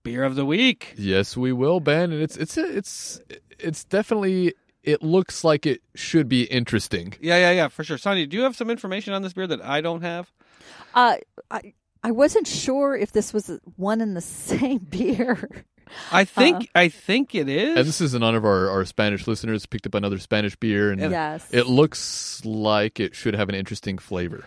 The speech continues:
Speaker 1: And I'm not sure how to pronounce this beer. El Boquerón?
Speaker 2: El, uh,
Speaker 3: El
Speaker 2: uh,
Speaker 3: Boquerón.
Speaker 1: El Boquerón?
Speaker 3: Yeah. Yeah, it's, it's kinda cool.
Speaker 2: Where, where is it from? I mean, it's from Spain, obviously, but which, which city?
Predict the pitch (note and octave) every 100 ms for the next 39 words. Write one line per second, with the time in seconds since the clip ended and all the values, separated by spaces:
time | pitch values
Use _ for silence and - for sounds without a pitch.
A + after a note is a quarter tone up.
0 | - E3 E3+ E3 G3+ A3 - - D3+ D#3+
1 | G3+ G#3 - C#3 C3+ D#3+ A#3 - - C3+
2 | F3+ G#3 - - _ C3+ D3 D#3+ B3 D4
3 | B3 _ _ _ _ C#3 E3 F#3 E3+ C3
4 | _ - E3+ E3+ D3 E3+ C#4+ D4+ _ _
5 | _ _ - A2 A2+ _ - G2 F3 F#3
6 | C3+ G#2 F3+ F3 F3 E3+ G3 G3+ _ _
7 | C#3+ C3+ _ D#3 D3 D3+ G#3+ A3 - -
8 | C#3+ C#3+ E3+ _ _ _ _ _ _ _
9 | _ E3+ D#3 D3 D#3 E3+ F#3+ - G3+ -
10 | - _ _ - D4+ - C#4 A#3 D#3+ D3
11 | E3+ F3 F3+ - F3+ F#3+ E2+ _ _ _
12 | _ _ _ _ _ _ _ _ - D3
13 | B2+ G#2+ - - B2+ F#2+ G2 G2 A#2+ A2
14 | A2 A#2 - - A2 - - G2 F2+